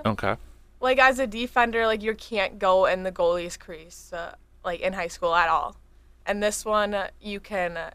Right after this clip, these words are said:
Speaker 2: like, the attack can't go in the goalie's crease, but, like, the defenders can, like, go in there and help, like, guide the attacker not to go, uh, in the net. And then also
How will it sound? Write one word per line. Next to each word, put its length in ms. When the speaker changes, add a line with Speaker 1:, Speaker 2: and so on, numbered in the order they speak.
Speaker 2:
like, 160
the 100
attack 380
can't 260
go 200
in 80
the 100
goalie's 340
crease, 260
but, 120
like, 100
the 60
defenders 460
can, 120
like, 180
go 180
in 140
there 180
and 100
help, 300
like, 220
guide 300
the 100
attacker 440
not 320
to 120
go, 400
uh, 140
in 140
the 100
net. 280
And 180
then 180
also 640